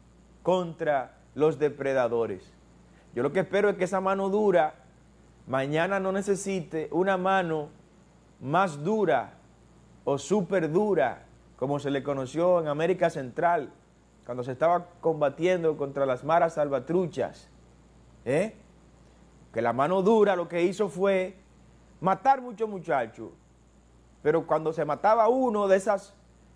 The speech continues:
eh, pandillas de las maras salvatruchas, mientras uno caía, diez se estaban levantando para integrarse a las maras salvatruchas. ¿Por qué?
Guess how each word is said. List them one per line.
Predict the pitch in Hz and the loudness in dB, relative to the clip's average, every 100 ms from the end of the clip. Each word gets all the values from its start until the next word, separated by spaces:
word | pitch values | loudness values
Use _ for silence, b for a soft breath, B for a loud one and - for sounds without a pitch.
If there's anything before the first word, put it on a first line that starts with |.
| - | -12
eh, | - 165 | -6 -4
pandillas | 165 165 160 180 247 185 175 151 | -2 -2 -2 -4 -4 -2 -2 -2
de | 147 | -2
las | 143 147 | -4 -2
maras | 202 220 214 - - | 2 2 0 -8 -4
salvatruchas, | 190 185 190 185 175 143 135 123 - - - - - - | 0 2 2 0 -2 -2 -4 -8 -10 -20 -20 -20 -20 -6
mientras | 156 160 160 156 | -4 0 -2 -2
uno | 220 240 | -2 -2
caía, | 214 202 208 190 160 | 2 0 2 2 2
diez | 196 226 220 | 0 0 -2
se | 190 | -8
estaban | 165 190 202 196 | -2 0 0 -2
levantando | 180 165 190 170 156 147 | -4 -2 0 0 -2 -6
para | 151 | -6
integrarse | 143 139 139 160 151 151 | -6 -4 2 2 2 -4
a | |
las | 131 | -6
maras | 135 143 139 | -4 -2 -2
salvatruchas. | 143 120 117 120 143 | -4 -6 -6 -4 -2
¿Por | 165 143 | -2 0
qué? | 170 135 107 | 2 0 0